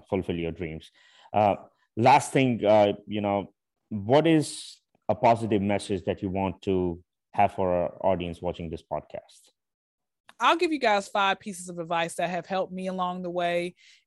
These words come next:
Speaker 2: and I definitely hope that this helps you guys. Number one, life is ten percent of what happens to you and ninety percent how you deal with it, okay? Number two is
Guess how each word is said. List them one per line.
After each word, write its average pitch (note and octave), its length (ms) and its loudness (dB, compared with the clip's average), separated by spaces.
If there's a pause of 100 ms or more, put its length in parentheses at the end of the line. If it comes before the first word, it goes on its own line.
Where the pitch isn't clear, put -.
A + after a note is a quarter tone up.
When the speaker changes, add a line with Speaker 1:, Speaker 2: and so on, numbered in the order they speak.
Speaker 2:
and F#3+ 280 -2
I F3 200 0
definitely F3 880 -6 (140)
hope F3+ 240 -4
that E3 160 -6
this E3 160 -8
helps F3 280 -6
you F#3 80 -12
guys. E3+ 540 -4
Number A3 380 2
one, G3 480 -4 (500)
life G#3 320 2
is A#3 140 -4
ten A3 260 -4
percent G#3 300 -6
of F#3+ 60 -6
what F#3+ 120 -4
happens F#3 440 -4
to G3+ 120 -8
you F#3 160 -6
and F3 100 -10
ninety F3 220 -6
percent E3+ 340 -12
how F3 140 -10
you E3 220 -12
deal D#3 260 -4
with C#3 160 -12
it, C#3+ 160 -18 (600)
okay? E3 360 -6 (720)
Number A3+ 380 2
two G#3+ 640 0 (560)
is G3+ 720 0